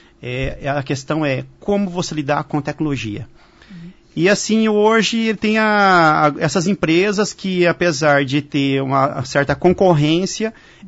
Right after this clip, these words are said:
Speaker 1: ao mesmo tempo são parceiros. Então, aconteceu uma situação drástica com um cliente de um parceiro, concorrente,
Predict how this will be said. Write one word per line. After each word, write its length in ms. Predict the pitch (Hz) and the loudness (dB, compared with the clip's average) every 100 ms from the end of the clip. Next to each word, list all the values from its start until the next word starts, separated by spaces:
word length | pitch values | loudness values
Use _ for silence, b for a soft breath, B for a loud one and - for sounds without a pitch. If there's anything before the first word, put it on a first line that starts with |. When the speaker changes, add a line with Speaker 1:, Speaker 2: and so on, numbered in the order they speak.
| - _ - | -20 _ 2
Speaker 1:
ao 120 | 220 | 6
mesmo 340 | 214 190 214 | 6 4 0
tempo 280 | - 180 - | 0 -2 -2
são 160 | - 185 | -6 -6
parceiros. 760 | 190 196 - 151 127 117 - | -6 -6 -8 -8 -8 -8 -12
Então, 320 | 139 135 143 - | -12 -6 -6 -6
aconteceu 480 | 156 143 151 - | -6 -6 -8 -8
uma 120 | 196 185 | -8 -8
situação 500 | 175 170 - 143 127 | -8 -10 -8 -6 -4
drástica 560 | 131 131 135 - 127 | -2 -2 -4 -8 -12
com 240 | - 131 131 | -8 -4 -2
um 40 | |
cliente 320 | 135 131 131 | -2 -4 -6
de 80 | 127 | -6
um 80 | 135 | -4
parceiro, 560 | 151 170 - 165 196 | -4 -6 -6 -6 -6
concorrente, 760 | 190 147 147 127 139 180 - | -4 -4 -2 -2 -2 -4 -8